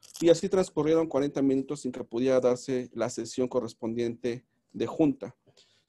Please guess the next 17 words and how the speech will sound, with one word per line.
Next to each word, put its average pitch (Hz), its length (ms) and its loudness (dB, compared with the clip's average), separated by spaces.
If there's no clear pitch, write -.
A 139 100 4
lo 165 160 6
cual, 175 340 6
este, 117 920 -8
conforme 123 380 2
al 113 60 -2
reglamento 131 960 2
de 135 60 -2
órganos 131 360 0
desconcentrados, 143 920 -2
nos 127 180 -2
especifica 135 580 -4
una 147 140 0
tolerancia 131 540 0
de 120 100 0
treinta 127 360 -2
minutos. 147 640 -2